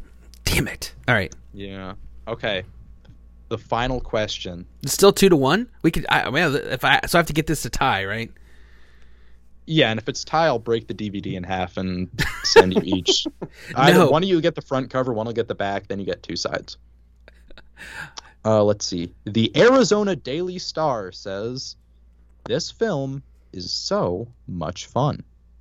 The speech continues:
Speaker 2: Disney's legendary group comes alive as blank star in their first feature film. Chronicling one of the most heartwarming family adventures ever,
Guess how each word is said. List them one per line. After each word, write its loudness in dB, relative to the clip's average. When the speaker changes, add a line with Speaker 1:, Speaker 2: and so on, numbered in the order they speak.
Speaker 2:
Disney's 2
legendary 0
group -4
comes -2
alive 0
as -4
blank -2
star 0
in -4
their -6
first -4
feature -6
film. -4
Chronicling -2
one -2
of -8
the -8
most -4
heartwarming -2
family -2
adventures -2
ever, 0